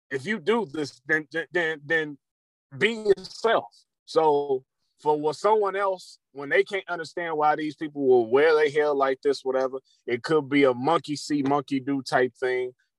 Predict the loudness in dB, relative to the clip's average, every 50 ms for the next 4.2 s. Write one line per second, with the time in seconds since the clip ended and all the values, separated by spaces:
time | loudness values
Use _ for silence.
0 | _ -10 -8 -6 0 2 2 2 4 4 2 2 2 0 0 2 2 2 2 0
1 | -2 -2 0 2 2 2 0 -4 -10 -16 -12 -6 -4 -4 -4 -4 -6 -8 -8 -6
2 | -2 0 0 0 0 -2 -4 -10 -16 -10 -8 -6 -4 -2 0 2 2 2 2 2
3 | 2 2 2 2 2 0 0 -2 -2 -2 -2 -2 -2 -2 -4 _ -4 -2 -2 -2
4 | -4 -4 -6 -6